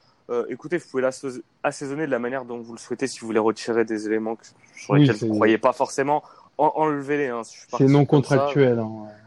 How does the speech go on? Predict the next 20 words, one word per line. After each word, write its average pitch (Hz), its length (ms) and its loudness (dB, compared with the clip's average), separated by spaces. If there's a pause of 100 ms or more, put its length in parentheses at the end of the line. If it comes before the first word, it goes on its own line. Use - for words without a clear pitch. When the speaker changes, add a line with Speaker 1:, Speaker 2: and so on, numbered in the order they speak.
(280)
Speaker 2:
Ne - 60 -12
vous 101 80 -10
Speaker 1:
Ouais. 107 80 -6
Speaker 2:
inquiétez - 280 -4
pas. - 880 -8
<laughs> - 0 - (1600)
Speaker 1:
Et 165 140 4
je 160 60 -8
te 160 100 -2
laisse 147 160 2
terminer 123 280 -6
avec 120 100 -12
ton 113 100 -14
combi 113 240 -16
du 107 100 -14
mardi. 95 340 -10 (420)
Speaker 2:
Donc, 127 260 2
Simon, 165 560 4 (380)
Struff, - 640 -4 (460)
Isner, 143 480 -2